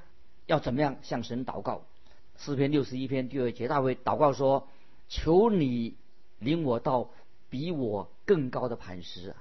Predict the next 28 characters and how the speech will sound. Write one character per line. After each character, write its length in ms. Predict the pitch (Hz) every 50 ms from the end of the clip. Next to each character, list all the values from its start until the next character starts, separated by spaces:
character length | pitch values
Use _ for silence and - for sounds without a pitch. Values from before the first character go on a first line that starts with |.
| - -
这 80 | -
个 100 | - -
祷 180 | - 80 80 87
告 180 | - 104 95
就 100 | 95 101
是 80 | 98 92
很 180 | - - 101 104
好 220 | 80 76 71 - - - - - - -
，“求 180 | - - 143 156
你 140 | 147 127
领 220 | 107 113 131 139 131
我 260 | 117 104 95 87 - - - - - - - -
到 360 | - 175 160 135 127 131 131 -
那 180 | 156 151 135
比 440 | - - - - 131 143 160 170 190
我 200 | 180 143 117 107
更 340 | - - - - 175 135 123
高 160 | 127 135 127
的 80 | - -
磐 260 | - - 82 - -
石。” 120 | - - -
这 100 | - 233
个 80 | 175
磐 260 | - - 127 139 170 180
石 140 | 156 175
是 100 | 156 165
谁 240 | 160 - - 131 139
呢？ 180 | 139 151 147